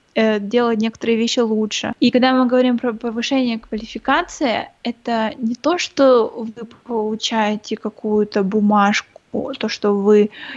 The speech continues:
сделали, прошли какой-то курс. Да, с этим я согласна, но повышение квалификации каждый день.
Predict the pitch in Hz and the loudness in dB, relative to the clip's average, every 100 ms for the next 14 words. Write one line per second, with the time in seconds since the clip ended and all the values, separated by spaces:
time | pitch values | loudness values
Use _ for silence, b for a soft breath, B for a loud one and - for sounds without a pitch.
0 | 240 233 202 214 220 208 202 196 214 - | -14 -12 -2 2 4 2 0 -4 -6 -4
1 | 214 214 - 196 - 208 214 202 - 226 | -4 -6 -4 -4 -4 -4 -4 -4 -6 -2
2 | 214 214 208 - 214 214 208 - 208 220 | 2 2 0 -4 -4 -4 -4 -6 -2 0
3 | 208 214 214 220 226 247 226 226 214 226 | -2 -6 -8 -6 -2 -2 -2 -4 -6 -4
4 | 285 - 269 214 233 233 220 226 196 | -4 -4 -2 -2 -2 -6 -2 0 -2